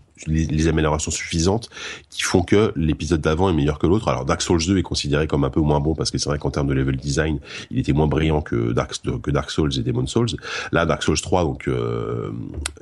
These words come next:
il, il est Hayao Miyazaki, qui est le créateur de la série, euh, gère vraiment cet épisode, euh, a vraiment chapeauté cet épisode, et, euh, et en termes, en termes de, en termes de puissance, de, de, enfin, d'expérience de jeu,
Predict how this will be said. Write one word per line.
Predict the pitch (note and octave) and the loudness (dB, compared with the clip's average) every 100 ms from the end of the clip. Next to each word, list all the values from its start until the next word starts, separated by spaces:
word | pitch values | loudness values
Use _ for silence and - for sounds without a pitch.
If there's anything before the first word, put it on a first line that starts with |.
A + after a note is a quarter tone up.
| - | -10
il, | D#2 - | -10 -4
il | D#2 | -2
est | D#2+ | 0
Hayao | E2 E2+ | 0 0
Miyazaki, | D#2+ D2+ D#2 - E2+ | 2 0 -2 -2 -4
qui | D#2 | -2
est | |
le | C2+ | -2
créateur | - D#2+ - D#2 | -2 -2 0 0
de | |
la | D2 | 0
série, | C#2+ E2+ D#2+ D#2+ - - - C2+ | 0 -2 -2 -4 -10 -18 -8 -4
euh, | C2+ C2+ | -2 0
gère | C#2+ F2 | 0 0
vraiment | D#2 E2 E2 | 2 2 0
cet | - C2+ | 0 -4
épisode, | C#2 D2 D#2+ D#2 C2 - - | -4 0 0 0 -4 -10 -10
euh, | B1+ B1 - | -6 -6 -4
a | - | -4
vraiment | C#2 - E2 | -2 0 0
chapeauté | - E2+ D#2 D2+ | 0 0 -2 -2
cet | - - | -4 -6
épisode, | - D#2+ G#2 A2 - - - - | -6 0 0 0 -8 -10 -10 -2
et, | F2 G2 - | 2 2 2
euh, | C#2+ C#2 C2+ C2+ C2 | 0 0 2 0 0
et | C#2+ | 0
en | C#2+ | 2
termes, | - D2 C2 | 2 0 -2
en | C2 | -2
termes | F2 E2+ | 0 0
de, | C#2 | 0
en | C2 C#2 | 0 -2
termes | B1+ D#2+ | -2 0
de | C#2 C2 - | -2 -4 -6
puissance, | - - F#2 F2 | -2 0 2 0
de, | C#2 B1+ | -2 -4
de, | B1+ | -4
enfin, | - C2+ | -4 0
d'expérience | F2+ - D#2+ C#2+ | 0 2 0 0
de | B1 C2 | 0 0
jeu, | F2 | 2